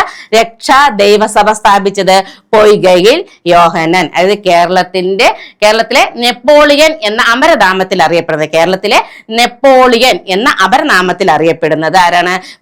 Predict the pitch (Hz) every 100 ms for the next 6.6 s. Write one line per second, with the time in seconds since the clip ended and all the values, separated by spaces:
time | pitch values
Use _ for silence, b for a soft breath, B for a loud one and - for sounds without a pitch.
0 | 190 175 160 185 196 202 165 190 302 311
1 | 202 170 160 160 - - - 220 214 247
2 | 247 - 240 220 185 180 226 202 202 190
3 | 165 180 175 156 160 165 226 - B -
4 | 196 190 185 185 190 190 175 175 175 269
5 | 466 - 180 165 160 - 156 - B B
6 | 214 233 202 170 226